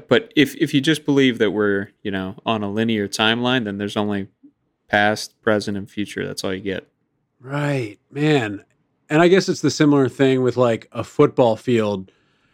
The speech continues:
Speaker 2: how you could always go a smaller amount forward. Like, you can just keep cutting the fraction in half or whatever.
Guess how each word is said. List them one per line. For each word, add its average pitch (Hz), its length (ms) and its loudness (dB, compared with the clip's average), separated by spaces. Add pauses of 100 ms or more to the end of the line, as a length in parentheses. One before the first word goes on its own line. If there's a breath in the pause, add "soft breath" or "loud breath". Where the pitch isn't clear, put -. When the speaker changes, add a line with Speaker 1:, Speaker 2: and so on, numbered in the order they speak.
(120)
Speaker 2:
how 127 120 2
you 131 200 4
could 143 240 0
always 151 500 4
go 127 300 4
a 104 60 -4
smaller 123 520 2
amount 107 440 0 (180)
forward. 123 580 2
Like, 104 240 -4 (160)
you 123 140 -4
can 131 80 0
just 120 200 -2
keep 143 280 2
cutting 120 420 0
the 104 80 -2
fraction 110 480 0
in 98 100 -2
half 110 300 -2
or 127 40 -2
whatever. 123 380 0